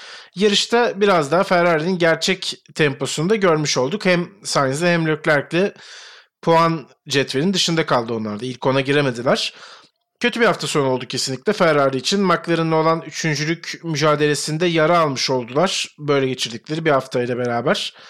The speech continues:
Onlar da gözlerini sıradaki yarışlara çevirecek artık. Bunun dışında Aston Martin'i tabii konuşalım. Hem Lance Stroll'ün sıralamada tur atamadığından bahsetmiştik zaten. Yarış içindeki yükselişi ve puanla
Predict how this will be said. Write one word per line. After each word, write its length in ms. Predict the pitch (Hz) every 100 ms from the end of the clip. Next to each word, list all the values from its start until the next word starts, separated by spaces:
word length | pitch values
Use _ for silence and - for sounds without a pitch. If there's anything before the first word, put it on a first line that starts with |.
| - - - -
Onlar 260 | 165 160 139
da 40 |
gözlerini 640 | 160 156 139 139 143 175 170
sıradaki 760 | - 151 139 139 - 160 143 -
yarışlara 460 | 131 123 - 170
çevirecek 540 | 202 180 156 151 - 151
artık. 380 | 135 - 254 - - - -
Bunun 160 | 180 208
dışında 300 | 220 - 226
Aston 300 | 233 - 220
Martin'i 420 | 220 226 220 208
tabii 360 | 202 165 156 147 -
konuşalım. 640 | 165 151 - 165 196 214 - - - -
Hem 300 | - 185 202 -
Lance 220 | 147 151
Stroll'ün 600 | 151 - 170 190 190 160 _ _ _ _ _
sıralamada 500 | - 143 139 143 147
tur 140 | 151 151
atamadığından 600 | 143 156 147 147 151 151
bahsetmiştik 580 | 147 139 151 165 - 143
zaten. 280 | 139 131 175
Yarış 360 | 147 147 -
içindeki 500 | - 147 135 139 -
yükselişi 580 | 165 135 - 143 135 170
ve 180 | 160 160
puanla 520 | 143 151 175 160 113